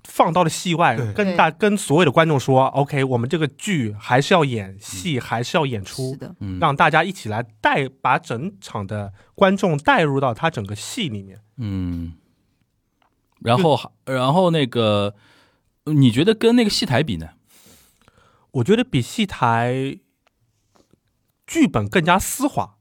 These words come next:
Speaker 4: 嗯。
Speaker 1: 就是你细谈，你会感觉它整体的剧本有点乱，
Speaker 4: 嗯。
Speaker 1: 但那个乱是有点杂乱。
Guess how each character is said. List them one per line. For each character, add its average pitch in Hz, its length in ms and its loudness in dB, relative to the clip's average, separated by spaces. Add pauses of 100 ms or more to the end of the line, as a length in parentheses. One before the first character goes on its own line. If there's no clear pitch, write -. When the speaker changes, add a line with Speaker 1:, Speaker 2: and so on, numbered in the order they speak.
(140)
Speaker 4:
嗯。 95 280 -4
Speaker 1:
就 254 120 0
是 247 80 2
你 190 100 0
细 - 300 -2
谈， 143 260 0
你 127 100 0
会 214 180 2
感 107 200 -2
觉 120 140 -2
它 202 140 -4
整 156 260 2
体 - 160 -4
的 107 220 -4 (760)
剧 233 200 -2
本 113 220 -2
有 113 140 0
点 123 140 -2
乱， 139 360 2 (160)
Speaker 4:
嗯。 101 100 -8
Speaker 1:
但 220 140 4
那 220 80 0
个 226 80 -2
乱 165 440 -2 (100)
是 202 400 -8 (220)
有 156 200 0
点 151 220 -2
杂 107 300 0
乱。 180 240 -2